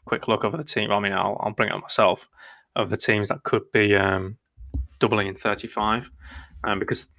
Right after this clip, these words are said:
depending on how your team looks now, it might be worth holding on to your team for thirty-five and then wildcarding out of it. It feels a bit mad to kind of save it that late,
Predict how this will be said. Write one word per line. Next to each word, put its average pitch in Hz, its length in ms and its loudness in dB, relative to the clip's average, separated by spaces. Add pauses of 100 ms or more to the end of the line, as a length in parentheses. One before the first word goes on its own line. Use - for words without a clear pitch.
(120)
depending 107 300 0
on 101 60 0
how 104 120 2
your 98 80 2
team 104 220 -2
looks - 180 -4
now, 98 360 2
it 95 80 -2
might 104 180 0
be 110 60 0
worth 98 500 2 (240)
holding 104 340 4
on 104 140 0
to - 100 -6
your 101 80 -2
team 101 220 -4
for - 80 -20
thirty-five - 960 2 (640)
and - 40 0
then 104 120 -2
wildcarding 104 520 4
out 101 120 2
of 104 100 0
it. - 120 2
It - 80 -6
feels 170 200 6
a - 20 0
bit - 120 0
mad 143 140 4
to 147 80 -8
kind 131 120 -2
of 113 80 0
save 123 240 4
it 120 100 2
that 117 120 0
late, 110 400 2